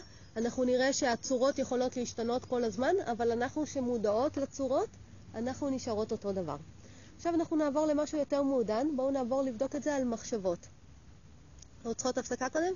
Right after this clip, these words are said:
כן. אוקיי. הפסקה קודם, <laughs> ו-, אה, ואז נמשיך. אוקיי. אז אנחנו ממשיכות את ההתנסות הישירה שלנו, ונעשה את זה עכשיו על, אה, מחשבות,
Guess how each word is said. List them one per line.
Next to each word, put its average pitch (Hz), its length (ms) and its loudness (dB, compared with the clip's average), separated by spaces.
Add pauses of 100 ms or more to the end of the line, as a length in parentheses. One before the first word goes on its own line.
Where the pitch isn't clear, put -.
(500)
כן. 190 160 2 (480)
אוקיי. 185 240 -4 (320)
הפסקה 233 360 -2
קודם, 277 220 4
<laughs> - 1040 2
ו-, 208 60 6
אה, 208 480 4 (840)
ואז 185 200 6
נמשיך. - 640 10 (2000)
אוקיי. - 180 -10 (540)
אז 214 120 0
אנחנו 240 360 2
ממשיכות 240 640 0 (240)
את 214 140 -8
ההתנסות 202 800 -2
הישירה 202 440 0
שלנו, 226 420 2 (520)
ונעשה 233 480 0
את 247 60 2
זה 240 80 2
עכשיו 240 340 -2
על, 226 120 2
אה, 208 120 2
מחשבות, 220 640 0